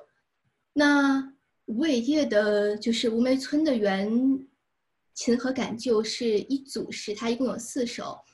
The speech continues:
然后达夫呢也次了四首，但是因为，嗯，我觉得我们时间有限，所以我只选了前两首。那么我之所以选，嗯，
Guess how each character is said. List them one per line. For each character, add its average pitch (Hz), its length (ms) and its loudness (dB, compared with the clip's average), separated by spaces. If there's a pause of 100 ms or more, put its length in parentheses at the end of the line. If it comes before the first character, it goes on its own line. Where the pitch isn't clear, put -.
(140)
然 233 140 -2
后 247 80 0
达 226 240 -6
夫 302 180 -6
呢 294 180 4
也 208 300 -2
次 - 320 -2
了 214 140 0
四 240 200 -2
首， - 320 -6
但 240 140 -2
是 240 80 -6
因 262 140 2
为， 233 280 0 (440)
嗯， 214 580 -4
我 214 80 -4
觉 220 140 0
得 233 40 6
我 233 40 4
们 220 120 0
时 - 160 -8
间 220 160 0
有 214 160 0
限， 226 320 -2
所 240 140 0
以 - 20 4
我 240 140 2
只 226 240 -4
选 208 260 -4
了 190 120 -4
前 208 320 -4
两 220 240 -2
首。 - 280 -4 (420)
那 370 80 -2
么 349 200 4
我 226 160 2
之 320 220 -2
所 311 120 -2
以 302 80 0
选， 202 520 -4 (640)
嗯， 214 600 -2